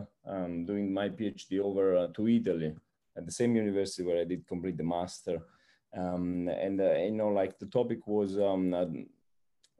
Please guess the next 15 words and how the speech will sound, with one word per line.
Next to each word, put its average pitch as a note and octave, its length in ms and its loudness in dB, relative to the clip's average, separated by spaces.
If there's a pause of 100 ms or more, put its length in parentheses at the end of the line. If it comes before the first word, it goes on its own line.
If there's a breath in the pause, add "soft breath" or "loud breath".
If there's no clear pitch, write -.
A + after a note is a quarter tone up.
(200)
velocity-based G#2+ 760 2
training, G#2 580 0
uh, G#2 280 0
um, E2 320 -6
in F#2+ 160 -6
relation F#2+ 560 -4
with, F2+ 280 -4
uh, F2 120 -2
percentage-based F#2+ 1200 -4
training. C3 440 -4 (640 soft breath)
Um, F#2+ 720 -2 (260)
the, C3+ 80 -6
for C3 180 -2
me, D3 560 4
um, D#2+ 320 4